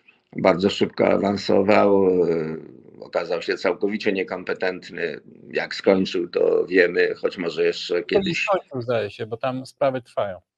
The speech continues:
Speaker 1: No tak, e, no ale to było związane z, e, panem Macierewiczem, który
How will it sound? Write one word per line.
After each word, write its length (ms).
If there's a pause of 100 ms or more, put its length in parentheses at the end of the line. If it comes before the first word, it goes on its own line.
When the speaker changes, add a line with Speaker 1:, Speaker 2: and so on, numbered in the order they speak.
(400)
Speaker 1:
No 200
tak, 460
e, 540
no 180
ale 280
to 180
było 220
związane 760
z, 320
e, 40 (840)
panem 500
Macierewiczem, 920
który 540